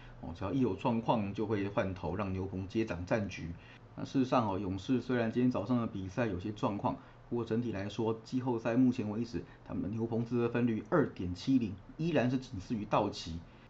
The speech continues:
那像 Luke Jackson 这么稳的布局投手，其实是很难得出这种状况的。所以这场比赛哦，就算用车轮战的方式来进行，我想投手应该还是比较能掌控节奏的。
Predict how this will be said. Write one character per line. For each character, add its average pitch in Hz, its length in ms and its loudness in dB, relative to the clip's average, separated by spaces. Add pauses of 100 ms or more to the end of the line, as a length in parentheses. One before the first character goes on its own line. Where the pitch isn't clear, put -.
(100)
那 - 80 -10
像 120 180 0
Luke 131 160 4
Jackson 127 380 0
这 175 120 0
么 156 80 6
稳 98 220 4
的 98 80 -4
布 131 160 2
局 110 180 -4
投 107 240 0
手， 85 220 -4
其 104 140 -4
实 107 260 -2
是 - 80 -8
很 95 400 -4
难 104 240 4
得 117 180 4
出 135 220 2
这 131 80 0
种 95 180 0
状 104 220 0
况 107 240 0
的。 87 80 -6 (480)
所 113 100 -4
以 107 80 0
这 113 80 -2
场 113 160 0
比 98 140 -4
赛 117 140 4
哦， 92 100 2
就 107 100 -6
算 107 160 -2
用 110 160 -2
车 123 140 -2
轮 101 140 0
战 110 100 2
的 107 100 -2
方 123 220 2
式 131 160 0
来 104 160 0
进 117 260 2
行， 85 300 -6
我 90 80 -8
想 90 240 -4
投 90 240 -2
手 92 240 -2
应 107 140 -2
该 117 180 0
还 107 160 -2
是 107 160 -10 (140)
比 127 80 -10
较 - 180 0
能 101 220 -2
掌 87 180 -6
控 101 180 -4
节 90 220 -2
奏 107 260 2
的。 - 140 -4